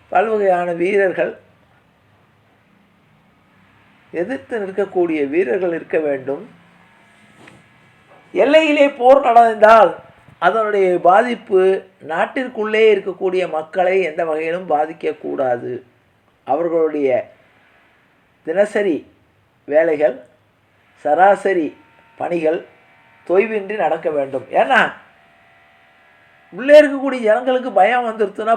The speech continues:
போர் வந்து விட்டதே, அவர்கள் தன்னுடைய வீரர்களை மீது நம்பிக்கை கொண்டிருக்க வேண்டும். அவர்கள் நம்முடைய பகைவர்களை உள்ளே வர விட மாட்டார்கள், நமக்கு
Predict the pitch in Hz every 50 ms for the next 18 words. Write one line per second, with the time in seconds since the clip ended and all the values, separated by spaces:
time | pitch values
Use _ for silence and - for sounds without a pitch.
0 | 226 208 208 220 233 233 214 185 208 214 208 208 - - 196 190 208 220 226 196
1 | 156 - - _ _ _ _ _ _ _ _ _ _ _ _ _ - - 151 202
2 | 226 226 226 262 269 - 240 214 214 220 214 208 208 190 185 190 226 262 277 269
3 | 247 226 214 208 214 233 294 359 - - _ _ _ _ _ _ _ _ _ _
4 | _ _ _ _ _ _ _ _ _ _ _ _ _ _ _ _ _ - 190 196
5 | 247 285 294 240 190 196 233 294 269 262 285 262 220 214 208 202 190 - 190 165
6 | 147 143 135 131 107 - _ _ _ _ _ - 143 165 196 190 190 202 196 185
7 | 180 185 180 180 175 180 175 170 202 220 214 190 185 202 233 220 190 190 214 220
8 | 226 208 185 180 196 202 190 185 202 208 196 196 196 - 196 185 185 175 180 190
9 | 196 - - - _ _ _ _ _ _ _ _ _ _ _ _ _ _ _ _
10 | - 151 180 214 214 - -